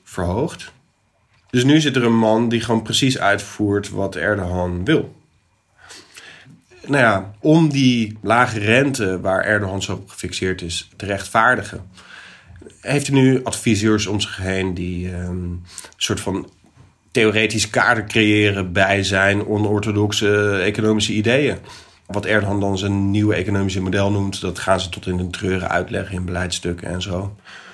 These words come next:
Dus nu heeft hij alleen nog maar ja-knikkers om zich heen. En, en, en dat begint zich nu heel erg te wreken.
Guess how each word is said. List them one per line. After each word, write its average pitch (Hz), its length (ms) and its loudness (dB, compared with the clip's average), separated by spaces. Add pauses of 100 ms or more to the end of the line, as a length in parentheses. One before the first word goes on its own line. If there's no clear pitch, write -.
(180)
Dus 98 160 -4
nu 135 680 2 (260)
heeft 107 240 -4
hij 127 80 -2
alleen 120 120 2
nog 120 100 0
maar 110 100 0
ja-knikkers 123 540 -2
om 87 100 -6
zich 85 200 -6
heen. 90 440 -6
En, 92 200 -8
en, - 160 -8
en 92 160 -4
dat 104 240 -2
begint 101 280 0
zich 90 160 -4
nu 95 140 -2
heel 95 160 -2
erg 90 140 -6
te - 100 -8
wreken. 110 480 0